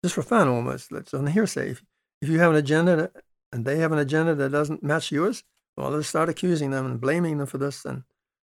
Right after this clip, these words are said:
and so forth. And that's what's happening here. "Tyrants shall come to naught and scorners cease.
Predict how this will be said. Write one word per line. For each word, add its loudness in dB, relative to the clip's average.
and -8
so 0
forth. -4
And -6
that's -8
what's -8
happening -4
here. 2
"Tyrants 4
shall -6
come 4
to -2
naught 4
and -6
scorners 0
cease. -4